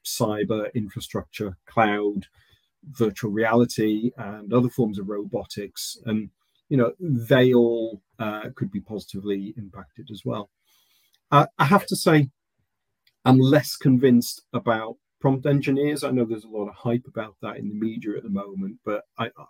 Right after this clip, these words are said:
I suspect that's a, a, a bit of a passing fad. I don't see that as being a, a long-term, um, role as, as a result of A I. Um, but there are other impacts as well. So, for example,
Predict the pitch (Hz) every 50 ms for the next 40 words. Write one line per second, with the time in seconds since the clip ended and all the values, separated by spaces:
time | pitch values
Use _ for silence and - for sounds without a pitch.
0 | _ _ _ - 120 - - 127 - - - 131 117 - _ _ _ - 107 104
1 | _ - - - 110 110 107 101 - _ _ _ _ _ _ _ _ _ _ _
2 | _ _ _ _ - - 110 107 107 107 - - _ _ _ - 127 - 147 131
3 | 117 123 120 - - 120 113 - - 123 110 107 104 95 - - - 123 113 104
4 | 98 95 98 101 - - - 123 117 - 120 113 110 - - 117 107 101 110 107
5 | 104 - - - - 107 104 104 104 104 104 107 - 123 113 107 107 107 104 101
6 | 104 101 92 - 117 110 107 104 104 104 98 92 _ _ _ - 104 101 98 98
7 | 98 98 98 95 95 98 98 95 - - _ _ _ - - 107 110 104 101 101
8 | 101 98 95 95 98 113 - - 110 101 95 101 98 104 101 95 - - 123 -
9 | 98 98 98 101 98 98 - - _ _ _ _ _ _ _ - - - - -
10 | _ _ _ _ _ _ _ _ - - - 135 139 139 156 160 - _ _ _
11 | _ _ _ _ _ _ - 151 214 214 214 233 220 233 226 226 233 220 208 226
12 | 233 226 202 190 185 160 143 127 - - - 147 139 - 202 202 156 156 147 131
13 | - 175 160 143 - 170 160 151 135 160 160 156 156 135 - 160 156 165